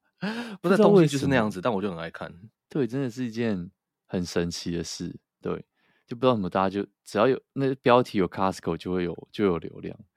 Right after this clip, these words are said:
Speaker 1: 希望我们可以
Speaker 2: 然后就写 Costco 的监视器，然后大家就一直边看。
Speaker 1: 差不多。<laughs> 真的是这样，对啊。然后这次去德州我觉得蛮有趣的啦，就我们有，因为我们也是多花一两天，然后在，在城市里面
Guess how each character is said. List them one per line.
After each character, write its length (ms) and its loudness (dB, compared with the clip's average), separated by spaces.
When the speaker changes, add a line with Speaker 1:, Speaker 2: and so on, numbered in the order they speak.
Speaker 1:
希 220 -10
望 60 6
我 60 4
们 140 -2
可 80 -2
以 60 2
Speaker 2:
然 20 2
后 60 4
就 60 2
写 40 -10
Costco 140 -4
的 80 -4
监 200 0
视 220 -6
器， 320 -8
然 100 -8
后 60 -4
大 80 -2
家 60 -2
就 60 -4
一 60 -4
直 80 -6
边 140 -10
看。 160 -10
Speaker 1:
差 100 -4
不 140 2
多。 220 4
<laughs> 1900 -2
真 120 -2
的 40 2
是 200 -8
这 300 -4
样， 160 -4
对 140 -8
啊。 120 -10
然 100 4
后 200 6
这 120 8
次 40 10
去 60 6
德 160 10
州 120 10
我 60 10
觉 80 4
得 60 6
蛮 140 8
有 80 6
趣 280 -2
的 20 -2
啦， 300 -6
就 120 -2
我 100 -2
们 160 6
有， 180 8
因 100 6
为 300 8
我 100 0
们 140 4
也 60 4
是 60 -4
多 200 6
花 180 8
一 160 4
两 200 4
天， 180 4
然 100 4
后 80 6
在， 560 6
在 180 6
城 220 0
市 140 -4
里 80 4
面 180 0